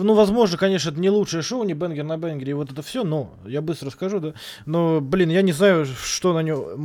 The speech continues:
м, ругать. Вернее, я знаю, что на нём ругать. Но, типа, у меня в чём момент? Вот не-, нельзя, да, оценивать шоу в разрезе, ну, типа, в отрыве от ожиданий. Вот у меня были ожидания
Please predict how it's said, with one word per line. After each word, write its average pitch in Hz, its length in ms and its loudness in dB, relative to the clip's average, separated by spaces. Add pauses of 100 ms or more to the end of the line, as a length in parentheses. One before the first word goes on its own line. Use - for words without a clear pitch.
(180)
м, 147 340 0
ругать. 156 400 2
Вернее, 165 300 0
я 165 160 2
знаю, 180 300 0
что - 180 -8
на 143 60 -4
нём 135 140 -4
ругать. 131 400 -8 (340)
Но, 160 520 2
типа, 143 680 0
у 165 80 -4
меня 190 140 2
в - 80 -2
чём 202 140 2
момент? 143 400 -2 (180)
Вот 160 200 -2
не-, 214 240 4
нельзя, 220 340 4
да, 220 160 6
оценивать 175 340 0
шоу 254 200 0
в 196 40 0
разрезе, 156 720 2
ну, 160 140 -2
типа, 139 220 -6
в 147 40 0
отрыве 180 300 0
от 147 80 -4
ожиданий. 135 400 -6
Вот 131 120 -10
у - 40 -8
меня 233 180 -2
были 190 220 0
ожидания 160 640 -2